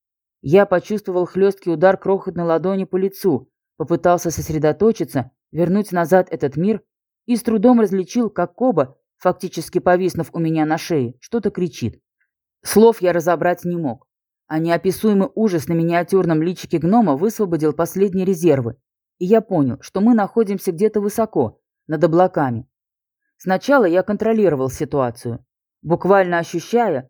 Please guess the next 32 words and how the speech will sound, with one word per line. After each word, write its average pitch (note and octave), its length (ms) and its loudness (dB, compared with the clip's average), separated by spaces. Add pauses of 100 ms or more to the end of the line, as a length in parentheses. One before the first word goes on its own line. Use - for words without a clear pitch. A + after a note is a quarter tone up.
(140)
как - 200 -12
магия E3+ 380 2
уходит C#3 540 -2
из C3 140 -8
меня. C3+ 380 -2 (520)
Если A3 400 0
бы E3+ 100 2
моя F3 300 2
нынешняя F#3 460 -4
шевелюра E3+ 560 0
не D3+ 160 -2
была E3+ 280 2
белой, D#3+ 460 -2 (220)
она, A3+ 280 2
безусловно, E3 640 -2
стала F3+ 320 2
бы D3+ 120 -4
таковой. C#3 560 -4 (360)
Первую F3 400 2
гряду E3 380 0
облаков D#3+ 640 0 (460)
мы C4 220 4
преодолели F#3 680 2
более F#3+ 400 2
или F3 240 -4
менее F#3 360 -6
медленно, C3 560 -4 (460)
уходя F#3 440 2
от D3 200 -4
болот E3+ 440 0
по E3+ 80 -12
параболе. C3+ 600 -4